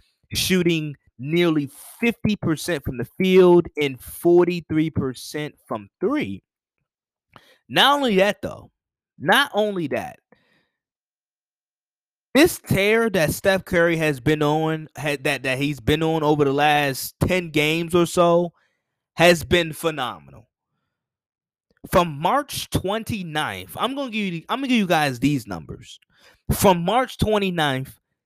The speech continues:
to April nineteenth, right?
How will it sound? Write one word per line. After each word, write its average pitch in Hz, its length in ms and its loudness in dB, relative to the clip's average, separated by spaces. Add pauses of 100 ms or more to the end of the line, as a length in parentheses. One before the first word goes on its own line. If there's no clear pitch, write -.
(140)
to - 160 0 (160)
April 196 500 2
nineteenth, 151 880 -4
right? 123 340 -2